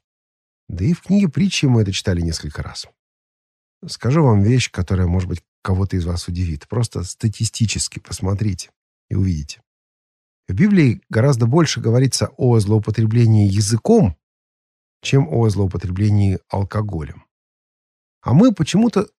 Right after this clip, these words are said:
зацикливаемся на алкоголе. Если в церковь приходит пьяница, мы говорим ему: «Брось пить, не бросишь, мы тебя от церкви отлучим или на замечание поставим».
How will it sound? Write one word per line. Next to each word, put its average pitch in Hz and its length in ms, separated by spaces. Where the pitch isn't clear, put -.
зацикливаемся 143 1160
на 113 180
алкоголе. 104 720
Если 80 580
в - 100
церковь 90 500
приходит 82 500
пьяница, 180 640
мы - 120
говорим 113 300
ему: 92 280
«Брось 104 380
пить, - 500
не 76 140
бросишь, 82 480
мы 87 80
тебя 85 340
от - 180
церкви 117 380
отлучим 80 520
или 67 100
на 64 260
замечание 87 640
поставим». - 500